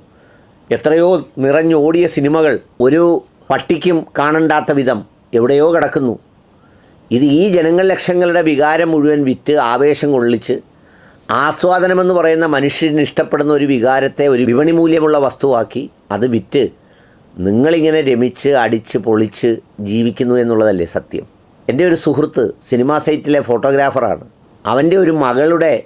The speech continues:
ചെറിയ ഒരു ക്ലിപ്പ്, എന്തോ ഒരു വീഡിയോ കണ്ടപ്പോഴേക്കും എത്ര പേർക്കാണ് ആ കുട്ടിയെ കൊണ്ട് അഭിനയിപ്പിക്കേണ്ടത്? എന്തൊരു ധൃതിയാണ്, നായികയാക്കാം, സഹനായികയാക്കാം. അപ്പം നിങ്ങളീ പുറത്ത് പറഞ്ഞിട്ടുള്ള അഞ്ചോ പത്തോ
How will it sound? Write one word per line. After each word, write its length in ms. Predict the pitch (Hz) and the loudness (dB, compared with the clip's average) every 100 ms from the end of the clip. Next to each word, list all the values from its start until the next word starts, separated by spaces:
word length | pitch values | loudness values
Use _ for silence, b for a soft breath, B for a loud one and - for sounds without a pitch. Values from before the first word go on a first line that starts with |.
| _ - | _ -2
ചെറിയ 300 | 123 139 170 160 | 0 2 2 2
ഒരു 160 | 147 151 - _ _ - - _ - | 2 0 -4 _ _ -20 -20 _ -6
ക്ലിപ്പ്, 340 | 127 123 135 113 - | -4 -2 -2 -2 -2
എന്തോ 160 | 117 139 190 | -2 2 2
ഒരു 80 | 160 147 | 2 0
വീഡിയോ 300 | 139 139 110 - _ - | 2 0 0 -4 _ -6
കണ്ടപ്പോഴേക്കും 720 | 117 120 135 151 143 135 120 95 _ _ _ _ - 127 | -4 -2 -2 0 0 0 -4 -8 _ _ _ _ -4 -4
എത്ര 180 | - 185 | 0 0
പേർക്കാണ് 520 | 156 156 - 165 135 120 - - 117 | 2 0 0 -2 0 -2 -6 -8 -6
ആ 20 | 135 | -4
കുട്ടിയെ 280 | 117 110 139 - | -6 -2 -2 -2
കൊണ്ട് 160 | 135 120 | -2 -2
അഭിനയിപ്പിക്കേണ്ടത്? 800 | 95 127 135 127 120 120 113 120 - _ _ _ b b b b - | -2 0 0 -2 -2 -2 -2 -6 -12 _ _ _ b b b b -4
എന്തൊരു 300 | 113 123 165 143 | -2 0 0 0
ധൃതിയാണ്, 500 | 120 131 165 147 127 113 | 0 2 2 2 0 -2
നായികയാക്കാം, 680 | 101 117 139 143 123 - 117 104 113 | 0 0 0 0 0 -2 -4 -2 -4
സഹനായികയാക്കാം. 960 | 107 117 135 143 143 135 117 113 95 - - | -2 -2 0 0 0 0 -2 -4 -8 -10 -12
അപ്പം 160 | - 135 | -4 -2
നിങ്ങളീ 320 | 120 143 185 185 196 190 B B B B | 0 2 2 2 0 -2 B B B B
പുറത്ത് 340 | 120 135 147 202 185 | -2 0 0 0 0
പറഞ്ഞിട്ടുള്ള 480 | 165 175 165 175 175 156 | 2 0 0 0 0 0
അഞ്ചോ 260 | 143 156 165 | 0 0 0
പത്തോ 260 | 160 - | -2 0